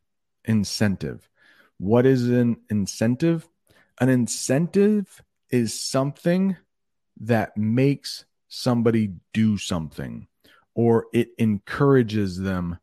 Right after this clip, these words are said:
to do something. Okay. Encourage. Make them want to do something. A lot of times those definitions aren't as helpful as examples. So let's say that you ha-,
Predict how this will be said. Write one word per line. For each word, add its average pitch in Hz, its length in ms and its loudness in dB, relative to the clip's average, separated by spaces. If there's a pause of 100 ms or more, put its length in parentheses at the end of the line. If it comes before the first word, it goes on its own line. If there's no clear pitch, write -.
(140)
to 101 140 -4
do 107 400 0
something. 76 640 -6 (280)
Okay. 98 180 -4 (120)
Encourage. 95 760 -2 (320)
Make 151 260 2
them 117 280 2
want 110 320 0
to 101 80 -6
do 101 180 -2
something. 82 460 -6 (1200)
A 127 80 4
lot 123 200 6
of 120 80 2
times 113 420 2
those 104 260 2
definitions 101 840 0 (160)
aren't 113 440 -2
as 101 160 -4
helpful 95 800 -2 (840)
as 90 140 -4
examples. 80 600 -6 (680)
So 123 500 4
let's 120 380 0
say 139 320 4
that 117 200 2
you 117 280 4
ha-, 98 220 -4